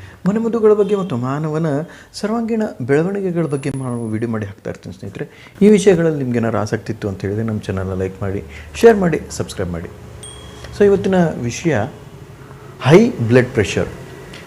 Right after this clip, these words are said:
ಈ ಬ್ಲಡ್ ಪ್ರೆಷರ್‌ನ ಬಗ್ಗೆ ನಾನು ಒಂದೆರಡು ವಿಡಿಯೋಗಳನ್ನ ಮಾಡಿ ಹಾಕಿದ್ದೀನಿ ಸ್ನೇಹಿತರೆ. ನೀವು ನೋಡಿಲ್ಲ ಅಂತ ಹೇಳಿದ್ರೆ ದಯವಿಟ್ಟು ಅದನ್ನ ನೋಡಿ. ಈ ಬ್ಲಡ್ ಪ್ರೆಷರ್ ಏನಿದೆಯಲ್ಲ,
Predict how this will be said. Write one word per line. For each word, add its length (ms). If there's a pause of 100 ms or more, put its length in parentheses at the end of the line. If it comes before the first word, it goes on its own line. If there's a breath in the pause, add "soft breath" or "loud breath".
ಈ 160
ಬ್ಲಡ್ 300
ಪ್ರೆಷರ್‌ನ 480
ಬಗ್ಗೆ 420
ನಾನು 320
ಒಂದೆರಡು 300
ವಿಡಿಯೋಗಳನ್ನ 480 (180)
ಮಾಡಿ 200
ಹಾಕಿದ್ದೀನಿ 360
ಸ್ನೇಹಿತರೆ. 420 (240 loud breath)
ನೀವು 140
ನೋಡಿಲ್ಲ 340
ಅಂತ 180
ಹೇಳಿದ್ರೆ 340
ದಯವಿಟ್ಟು 320
ಅದನ್ನ 280
ನೋಡಿ. 320 (1600 soft breath)
ಈ 320
ಬ್ಲಡ್ 340
ಪ್ರೆಷರ್ 340
ಏನಿದೆಯಲ್ಲ, 460